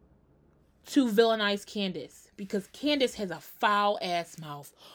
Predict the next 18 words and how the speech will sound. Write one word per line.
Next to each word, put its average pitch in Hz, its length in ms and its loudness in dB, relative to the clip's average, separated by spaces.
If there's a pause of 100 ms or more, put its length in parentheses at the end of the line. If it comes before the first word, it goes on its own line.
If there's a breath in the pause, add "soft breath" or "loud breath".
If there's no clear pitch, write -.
(160 loud breath)
Oh, 349 120 2
sure, 392 340 4
Candace 214 420 -4
has 190 180 -4
a 185 40 -6
foul-ass 180 560 -6
mouth. 151 540 -12 (520)
Sure. 226 680 0 (1400)
So 381 140 4
what? 508 400 4 (560)
Leave 262 240 4
her 262 120 6
alone. 214 640 2 (560 loud breath)
Candace 320 460 2
is 226 120 -4
not 202 140 0
a 160 80 -4
troublemaker. 185 920 2